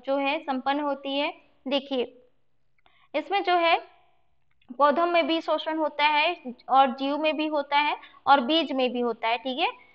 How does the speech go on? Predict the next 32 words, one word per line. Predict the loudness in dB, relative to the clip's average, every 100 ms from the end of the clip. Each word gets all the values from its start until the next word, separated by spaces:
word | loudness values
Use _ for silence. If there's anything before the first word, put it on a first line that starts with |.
| _
तो | -2
इसका | 0 4
right | 6 6
answer | 2 0 -2
हो | 0 2
जाएगा | 4 4 4 4
option | 4 2 2 -6 -4
D, | -4
इसका | -6 -6 0
right | 2 0 -2
answer | -6 -8
हो | -10
जाएगा, | -2 -2 0 -2
एक, | -4 -4
दो, | -4 -6
तीन। | -4 -10 -10 _ _ _ _ _ _ _
Next | -4 -4 0
question | 0 0 -2
है, | 0 -2 -4 -18 _ _
सजीवों | 2 4 2 2
के | 2 2
अनुकूलन | 2 0 -2 -2 0 0 0
होता | -4 0 2
है। | 4 2
तो | -2 -6
सजीवों | -2 -2 0 0 0
के | -2
अनुकूलन | -2 0 0 -2 -4 2 2 2
क्या | 2
होता | 2 2 2
है | 2 2
friend? | 0 -2